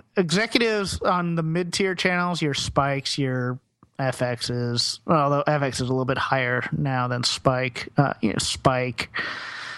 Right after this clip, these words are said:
uh, that, that kinda tier. Uh, they, yes, you have one million viewers, and yes, something like an F S one or N B C Sports would love that.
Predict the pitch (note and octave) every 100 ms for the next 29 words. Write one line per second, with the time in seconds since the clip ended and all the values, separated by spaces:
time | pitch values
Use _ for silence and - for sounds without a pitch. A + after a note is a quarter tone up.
0 | - - - B2+ A#2 A#2 - F#3+ F#3+ F3+
1 | E3 E3 - D#3+ C#3 - - D#3+ C#3+ B2
2 | A#2 - _ _ _ - D3 C3+ C3+ C3
3 | C3 - _ - - _ - - - G#3+
4 | A3 G#3+ G#3 G#3 G#3 G#3 G#3+ F#3 - F3
5 | F#3 F#3 D#3+ F3 E3+ D#3+ D#3 D3+ D3 C#3+
6 | D3+ D#3 D#3 D3 - D#3 D3+ C#3+ C#3 C#3
7 | D3 D3+ C#3+ C#3+ C3+ - C#3+ D3 C#3+ C#3
8 | C#3 - D3 C#3+ C#3 C3 C3 - - -
9 | - E3+ E3+ D#3 D#3+ C#3+ - D3+ D3 C#3
10 | D3 D#3 E3+ D3+ C3+ A#2+ A2 G2 -